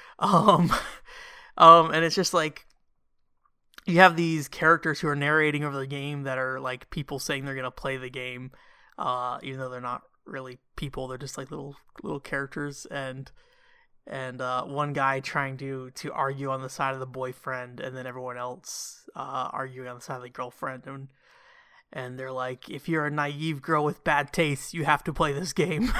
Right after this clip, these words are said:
<laughs> It's like, that's really silly. Um, but yeah, I would, I would check out the, the video. It's a interesting looking game. It's published by, uh, who is their name? Voltage, which apparently has done some other, uh,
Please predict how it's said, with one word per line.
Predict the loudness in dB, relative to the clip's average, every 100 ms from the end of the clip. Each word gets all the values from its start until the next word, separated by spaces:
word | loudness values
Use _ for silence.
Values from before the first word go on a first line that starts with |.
| 0
<laughs> | -2
It's | -6 -2 -2
like, | -2 -6
that's | -10 -10 -14
really | -12 -12
silly. | -12 -10 -12 -12 -18 -20 -20 -20 -16 6
Um, | 8 8 4 2 0 0 -8 -14 -20 _ _ _
but | 4 8
yeah, | 8
I | 6
would, | 2
I | 0
would | 0
check | 0 0
out | 2 2
the, | -2 -6 -6
the | -8
video. | -8 -6 -6
It's | -6 -8
a | -8 -6
interesting | -8 -10 -10 -8
looking | -8 -8
game. | -6 -8
It's | -6
published | -4 -4 -6 0
by, | 2 2 0
uh, | 0 0 0 -2 -2 -2 -4 -6 -6
who | -8 -10 -12
is | -14 -18 -16
their | -12
name? | -10 -12 -14 -18 -18 -18 -20 -20 -20 -20
Voltage, | 2 4 4 2 -4 -4 -8
which | -10 -10
apparently | -4 -2 -2 -4
has | -6
done | -2 -2 -2
some | -2 2 4 2
other, | 2 2 2 -2 -2 -2
uh, | 0 0